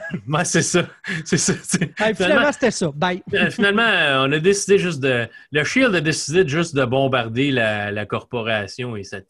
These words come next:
Speaker 1: ça se termine là. C'est fini. Non, mais c'est ça. Il, d'après moi, il reste beaucoup, beaucoup d'histoires encore. J'en ai probablement encore pour, euh, plusieurs heures. On le saura quand j'aurai fini. Il y a sûrement la réponse est déjà quelque part. Parce qu'il y a sûrement déjà quelqu'un qui l'a fini.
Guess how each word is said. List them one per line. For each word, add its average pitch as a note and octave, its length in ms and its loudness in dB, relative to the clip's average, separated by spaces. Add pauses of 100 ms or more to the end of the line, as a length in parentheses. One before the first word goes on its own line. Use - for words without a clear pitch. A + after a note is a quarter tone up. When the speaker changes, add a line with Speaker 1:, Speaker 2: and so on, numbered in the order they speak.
Speaker 1:
ça - 120 -16
se F#2 140 -20
termine A2 560 -12
là. A2 120 -18 (840)
C'est - 140 -14
fini. A2 400 -12 (220)
Non, A#2 140 0
mais A2+ 80 -2
c'est A2+ 120 -8
ça. G#2 240 -6
Il, A2 240 -8
d'après B2 260 -2
moi, C#3 140 -2
il B2 40 -2
reste A#2 200 -6
beaucoup, A#2+ 340 -8
beaucoup A#2 280 -10
d'histoires G#2+ 500 -6
encore. G#2 220 -10
J'en G#2 140 -10
ai G#2+ 80 -10
probablement A2 360 -10
encore G2+ 240 -12
pour, G2 120 -14
euh, F2 100 -18 (420)
plusieurs B2 600 -2
heures. B2+ 260 2 (220)
On E3 100 0
le G3 60 2
saura F#3+ 300 2
quand F3+ 120 -2
j'aurai C3+ 220 0
fini. A#2+ 220 -6
Il A2+ 60 -4
y A2 40 0
a G#2+ 40 0
sûrement F3 320 -2
la E3 120 0
réponse D3 400 -4
est C3 60 0
déjà A#2+ 300 -2
quelque A#2+ 220 -14
part. A2+ 340 -2 (280)
Parce A2 120 -8
qu'il C3 80 -4
y A2+ 40 -6
a - 40 -8
sûrement D#3+ 280 0
déjà B2+ 220 0
quelqu'un A#2+ 260 -4
qui G#2 100 -12
l'a A2+ 100 -6
fini. C3+ 280 -8